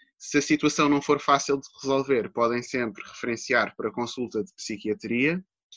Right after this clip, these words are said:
eh, que terá resposta no espaço de um mês e meio, dois meses, no máximo, na maioria dos sítios do país, porque em sítios mais periféricos este tempo de resposta, hum, é maior.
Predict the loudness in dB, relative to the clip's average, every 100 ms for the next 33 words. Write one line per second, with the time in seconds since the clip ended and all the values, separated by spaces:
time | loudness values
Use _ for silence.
0 | _ _ _ -2 0 0 -2 -4 -4 4
1 | 4 4 -4 2 2 2 -2 -2 -2 -2
2 | -6 0 2 2 0 -8 -10 -8 -6 -4
3 | -2 -2 -4 -4 2 2 4 2 2 -2
4 | -2 -4 -2 -2 -4 -6 -4 -2 -2 -4
5 | -6 -6 -8 _ _ -2 2 4 6 6
6 | 4 2 -6 -2 -2 -2 2 4 4 -2
7 | -8 -8 -8 -6 -4 -2 -4 -6 -6 0
8 | 2 2 -4 -6 -6 -6 -6 -6 -14 -6
9 | -4 -4 -4 -6 -4 -6 -4 -2 -2 -4
10 | -6 -6 -4 -2 -2 -2